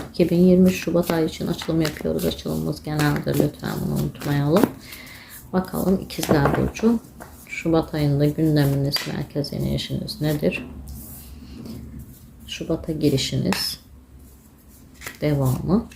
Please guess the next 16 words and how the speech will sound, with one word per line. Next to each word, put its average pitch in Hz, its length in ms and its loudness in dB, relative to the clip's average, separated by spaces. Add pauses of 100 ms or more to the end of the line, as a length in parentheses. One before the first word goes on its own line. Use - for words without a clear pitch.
(760)
ve 165 220 2
neyle 147 340 2
bitiriyorsunuz - 680 -4
Şubat'ı? - 640 0 (480)
Durum 190 180 4
karşısında 180 540 2
siz 151 320 0
kendinizi 139 600 4
nasıl 135 240 0
hissediyorsunuz 185 760 4
veya 151 220 2
nerede 139 380 4
ediyorsunuz? - 720 -8 (1000)
Etkiler 180 520 4
nedir? - 480 -4 (540)
İkizler 135 480 0